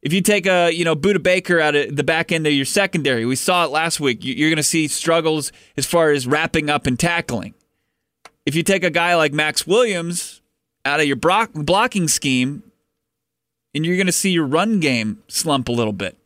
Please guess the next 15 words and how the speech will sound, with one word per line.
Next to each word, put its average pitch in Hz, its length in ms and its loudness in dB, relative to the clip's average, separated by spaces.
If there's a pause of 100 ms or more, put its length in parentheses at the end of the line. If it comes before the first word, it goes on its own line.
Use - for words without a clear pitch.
And 131 80 -6
I 156 60 -4
think 208 220 -4
there's 190 160 -2
something 190 340 -2
to 185 220 0
it. - 80 -4
I 143 100 -2
don't 190 160 0
think 175 160 0
it's - 180 -2 (320)
completely 254 580 0
dependent 131 520 0
on 107 180 0
it, 160 140 -4